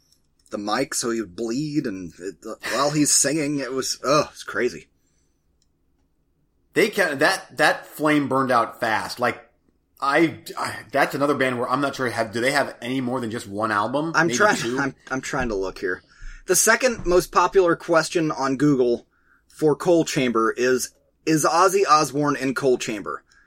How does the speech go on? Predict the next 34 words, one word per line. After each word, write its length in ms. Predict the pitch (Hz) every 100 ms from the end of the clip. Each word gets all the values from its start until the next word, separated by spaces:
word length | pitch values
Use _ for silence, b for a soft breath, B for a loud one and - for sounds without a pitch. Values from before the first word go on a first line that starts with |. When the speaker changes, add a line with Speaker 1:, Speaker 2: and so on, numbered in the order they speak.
| B B B _ _ _ _ - -
Speaker 2:
No. 680 | 104 135 165 196 247 262 -
Speaker 1:
<laughs> 60 | -
Every 540 | - - - - 381
time 200 | - 269 269
I 100 | 233
feel 240 | 285 254
dumb, 520 | 175 247 214 170 151 _
just 220 | - - -
go 160 | 226
to 80 | -
Google. 440 | 190 170 139 87 -
Speaker 2:
Just 300 | - 156 -
go 400 | 143 156 180 185
to 60 | 190
Google. 380 | 165 127 110 104
See 220 | - 151
what 140 | 165
happens. 540 | 151 120 113 95 87 85
Speaker 1:
Smarten 560 | - 175 170 175 156
right 640 | 147 143 156 185 196 196 190
up. 260 | 147 - - - B B B _
Let 60 |
me 40 | -
see 340 | - - 107
here. 480 | 104 - - - - _ _ _ _ _ _ _ _ _ _ _ _ _ _ _
Was 200 | 143 156
it 100 | 147
Chamber 420 | - - 170 240
Music 440 | 233 240 233 262 -
was 120 | 202
the 80 | 226
name 140 | 233
of 60 | 226
that? 160 | 226